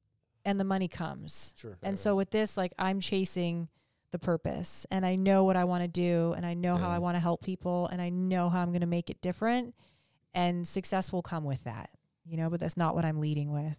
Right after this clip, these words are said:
Speaker 1: So
Speaker 3: Yeah.
Speaker 1: yeah, you gotta check it out 'cause it'll be very different than what people are doing.
Speaker 2: Mm,
Speaker 3: I
Speaker 2: love it.
Speaker 3: think, I think some of the stuff you were talking about is pretty dope. Like the Narcan training, I don't think there's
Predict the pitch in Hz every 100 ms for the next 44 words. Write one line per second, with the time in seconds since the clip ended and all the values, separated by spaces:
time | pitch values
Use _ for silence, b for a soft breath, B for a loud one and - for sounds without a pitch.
0 | - - 170 160 156 151 156 160 156 -
1 | 156 151 151 156 160 156 156 156 151 151
2 | 151 160 160 165 160 - 165 160 156 156
3 | 156 156 _ 104 107 90 - - 101 120
4 | 135 107 127 131 - 113 107 104 110 107
5 | 104 98 101 95 98 98 95 95 - 95
6 | 95 98 - 87 95 98 98 101 - 101
7 | 95 104 101 98 98 - 101 98 98 98
8 | 98